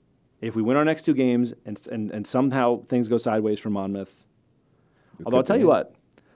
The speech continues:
Speaker 1: Torch is sitting on nine points because they've beaten Hershey twice and Scranton once.
Speaker 2: Right.
Speaker 1: If they get to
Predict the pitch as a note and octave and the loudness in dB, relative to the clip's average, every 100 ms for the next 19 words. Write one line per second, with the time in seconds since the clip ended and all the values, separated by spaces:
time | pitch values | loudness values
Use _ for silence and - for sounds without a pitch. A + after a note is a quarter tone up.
0 | _ _ - A3 - - D3+ B2+ G#2+ G2+ | _ _ 2 2 2 2 4 4 2 0
1 | G2+ G2 B1+ - - - _ _ _ _ | -4 -6 -12 -14 -18 -20 _ _ _ _
2 | _ _ _ _ _ - G2+ A#2 F#2+ G#2+ | _ _ _ _ _ -14 -8 -8 -6 -6
3 | F#2+ A2 - - - A2+ A2+ - A2 G2+ | -6 -8 -8 -12 -8 -8 -8 -8 -4 -6
4 | - - - _ _ - G2 F2+ F2+ - | -8 -20 -20 _ _ -16 -12 -12 -12 -12
5 | F#2+ - D2 - - - _ _ _ _ | -14 -12 -16 -18 -20 -20 _ _ _ _
6 | _ _ _ _ _ _ _ _ _ _ | _ _ _ _ _ _ _ _ _ _
7 | _ - F2 C#2+ _ _ _ _ - A#2+ | _ -12 -10 -10 _ _ _ _ -10 -8
8 | G#2+ D3 F#3 C#3+ D3 - B2 G2+ F2+ | 0 0 2 2 2 -2 -4 -2 -4